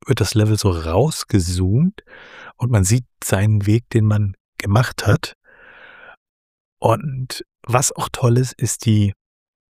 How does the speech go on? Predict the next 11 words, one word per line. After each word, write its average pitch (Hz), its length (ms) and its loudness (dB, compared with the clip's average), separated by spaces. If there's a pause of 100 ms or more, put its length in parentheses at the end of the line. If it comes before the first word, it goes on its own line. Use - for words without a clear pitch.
Musik. 107 540 0
Also 107 180 -4
das - 180 -6
ist - 140 -6
so - 80 -2
ein 107 60 -2
bisschen, 110 520 -2 (200)
ja, 104 160 0
reaktiv. 123 760 2
Das - 200 -6
heißt, 110 360 0